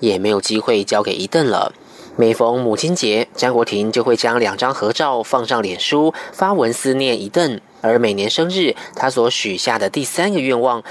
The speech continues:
都是希望能找到一邓妈妈。他说，一邓当年留下来的护照将可能成为关键线索。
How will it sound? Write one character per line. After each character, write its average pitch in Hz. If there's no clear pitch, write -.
都 117
是 120
希 120
望 123
能 101
找 95
到 113
一 107
邓 110
妈 104
妈。 135
他 -
说， 139
一 123
邓 127
当 135
年 107
留 107
下 120
来 98
的 104
护 170
照 143
将 190
可 117
能 98
成 110
为 104
关 110
键 110
线 165
索。 101